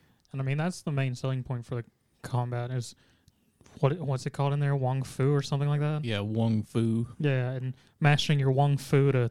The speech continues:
Speaker 1: throw people around, throw 'em in the air, stab 'em a bunch of times, depending on your class and stuff like that. And, um,
Speaker 2: They do give you enough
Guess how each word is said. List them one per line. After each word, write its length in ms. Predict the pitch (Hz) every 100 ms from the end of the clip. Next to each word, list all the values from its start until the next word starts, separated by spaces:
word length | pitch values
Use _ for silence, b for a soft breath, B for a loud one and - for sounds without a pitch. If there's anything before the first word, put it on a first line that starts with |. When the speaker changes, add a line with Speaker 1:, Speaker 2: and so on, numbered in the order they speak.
| -
Speaker 1:
throw 200 | 147 135
people 320 | 139 139 139
around, 380 | 131 131 131 131
throw 160 | 131 131
'em 80 |
in 60 | 127
the 100 | 123
air, 380 | 123 127 127 127 b b
stab 320 | - 131 123
'em 80 | 135
a 20 |
bunch 220 | 131 123 -
of 60 |
times, 580 | - 127 127 127 131 -
depending 320 | - 135 127
on 80 | 123
your 100 | 120
class 380 | - 123 120 -
and 100 | 123
stuff 280 | - 123 123
like 160 | 120
that. 260 | 131 123 139 b b b b b
And, 280 | 139 139 131
um, 420 | 127 123 120 120 - _ _ _ _ _ -
Speaker 2:
They 100 | 117
do 300 | 120 190 208
give 280 | 127 135 117
you 140 | 104
enough 480 | 101 98 101 107